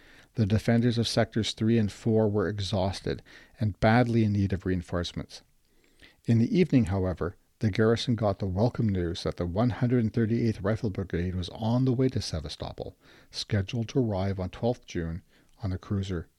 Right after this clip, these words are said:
Molotov. End quote. The turning point of the battle came on thirteenth of June, when the Germans finally captured Fort Stalin on the north shore of Severnaya Bay.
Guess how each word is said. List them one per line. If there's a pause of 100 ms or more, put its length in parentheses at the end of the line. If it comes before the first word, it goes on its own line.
(120)
Molotov. (800)
End
quote. (1080)
The (120)
turning
point (640)
of
the
battle (960)
came
on
thirteenth
of
June, (600)
when
the
Germans
finally
captured
Fort
Stalin
on
the
north
shore
of
Severnaya
Bay.